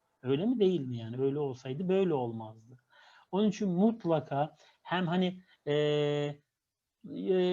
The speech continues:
yanılmıyorsam, hmm, e, şey taşıyan servis yani insan taşıyan araç şoförlerine de,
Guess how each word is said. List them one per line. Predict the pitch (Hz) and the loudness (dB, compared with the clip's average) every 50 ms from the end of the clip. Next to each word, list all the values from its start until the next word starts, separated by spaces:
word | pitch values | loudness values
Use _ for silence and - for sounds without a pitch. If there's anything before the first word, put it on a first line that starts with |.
| 180 180 | 2 2
yanılmıyorsam, | 185 180 175 190 214 220 226 226 220 214 208 208 202 185 - - 220 226 240 233 233 226 208 | 2 2 2 2 2 2 2 2 2 2 2 2 0 0 0 0 0 0 0 0 -2 -4 -6
hmm, | 180 175 175 175 180 180 180 175 170 160 160 160 _ _ _ _ _ _ _ _ _ _ _ _ _ _ _ _ _ _ _ _ _ _ _ - | -6 -6 -6 -4 -4 -4 -4 -4 -6 -6 -8 -14 _ _ _ _ _ _ _ _ _ _ _ _ _ _ _ _ _ _ _ _ _ _ _ -10
e, | 143 143 139 135 135 135 131 131 131 131 131 131 135 131 131 131 131 131 131 127 127 123 120 - - - - - - | -10 -8 -6 -6 -6 -6 -8 -8 -8 -8 -8 -8 -8 -8 -10 -10 -10 -10 -10 -10 -10 -10 -10 -12 -14 -20 -20 -10 -4
şey | - 185 196 190 | 0 0 0 0
taşıyan | - 165 131 - - 131 117 113 | 0 -4 -6 -4 -6 -6 -6 -8
servis | - - - 143 139 139 143 - - | -6 -2 0 0 2 0 -2 -4 -6
yani | 131 123 127 | -8 -6 -4
insan | 135 143 151 139 - - 190 196 185 | -2 0 0 0 0 0 0 0 0
taşıyan | - 170 151 - - 147 139 - | 0 -4 -4 -2 -4 -4 -4 -4
araç | 147 143 147 156 147 151 - - - - - _ | -2 0 0 0 0 -2 -8 -20 -20 -20 -20 _
şoförlerine | - - 156 147 - 160 151 147 147 156 156 170 175 196 | -10 -8 -8 -6 -2 -2 -2 -2 -2 -2 -4 -4 -2 -2
de, | 240 226 - | -2 -2 -4